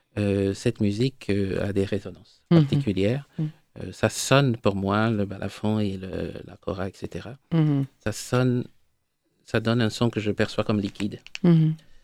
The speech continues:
Speaker 1: Et j'ai toujours eu l'impression que la musique malienne, qui est née dans le Sahel, était une, une espèce de thérapie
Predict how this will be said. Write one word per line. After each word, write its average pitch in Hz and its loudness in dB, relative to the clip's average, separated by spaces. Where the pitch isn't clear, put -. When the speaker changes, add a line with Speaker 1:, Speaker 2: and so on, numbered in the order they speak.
Speaker 1:
Et 107 2
j'ai 117 2
toujours 139 4
eu 151 4
l'impression 123 2
que - 0
la 101 4
musique 104 -2
malienne, 110 0
qui 110 0
est 107 6
née 110 6
dans 113 2
le 104 0
Sahel, 135 -4
était 123 2
une, 120 0
une 104 -2
espèce 110 -2
de 98 2
thérapie 120 -6